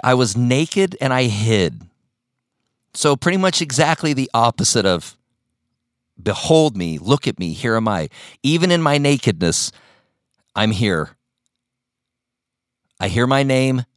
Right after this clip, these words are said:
You know, you know of all of my flaws anyways. You know of my nakedness, but here am I." And, and it's interesting to then look at the responses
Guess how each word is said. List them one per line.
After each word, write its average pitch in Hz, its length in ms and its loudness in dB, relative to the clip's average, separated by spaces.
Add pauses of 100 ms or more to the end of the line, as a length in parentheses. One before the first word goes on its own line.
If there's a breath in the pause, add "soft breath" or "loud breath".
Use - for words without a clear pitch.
(180)
You 113 280 0
know, 135 300 4
you 143 200 0
know 151 260 6
of 131 80 2
all 131 220 4
of 117 80 0
my 117 160 2
flaws 113 440 0
anyways. 135 680 0 (260 soft breath)
You 120 220 0
know 131 220 4
of 113 140 0
my 113 160 2
nakedness, 98 520 -2
but - 180 -8
here 113 320 -2
am 107 140 0
I." 78 280 -4 (800 soft breath)
And, 107 480 -2 (460)
and 107 400 -2 (160)
it's - 260 -4
interesting 135 600 -2 (240)
to 123 120 0
then 113 260 0
look 117 200 0
at 113 80 -4
the 113 100 -4
responses 104 1000 0